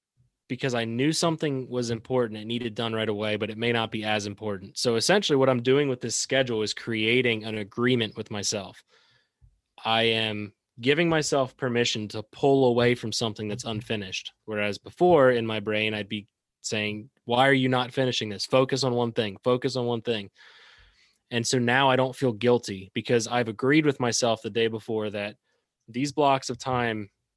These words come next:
are for very important things, but after that block of time, we're moving on to the other thing because it's all important.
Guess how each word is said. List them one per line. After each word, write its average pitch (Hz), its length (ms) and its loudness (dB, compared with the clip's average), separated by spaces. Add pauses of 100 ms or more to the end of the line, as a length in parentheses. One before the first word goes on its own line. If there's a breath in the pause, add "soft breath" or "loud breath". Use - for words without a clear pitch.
are 120 120 -2
for 110 220 -8
very 131 300 2
important 127 500 0
things, 151 340 0
but - 180 -10 (100)
after 135 320 -2
that 123 180 -2
block 120 240 -2
of 110 100 -14
time, 131 320 -4
we're 120 140 -4
moving 135 320 -2
on 120 220 -2
to 113 100 -12
the 107 120 -6
other 151 220 2
thing 123 220 -2
because 127 260 -4
it's 123 140 -6
all 131 260 0
important. 120 480 -2